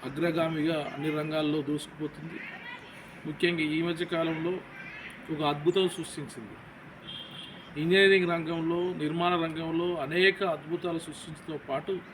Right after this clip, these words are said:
ఈ మధ్య కాలంలో ప్రపంచంలో ఎత్తైన వంతెనను కూడా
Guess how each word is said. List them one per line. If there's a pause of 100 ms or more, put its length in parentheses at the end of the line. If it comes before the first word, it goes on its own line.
(480)
ఈ
మధ్య
కాలంలో
ప్రపంచంలో
ఎత్తైన
వంతెనను
కూడా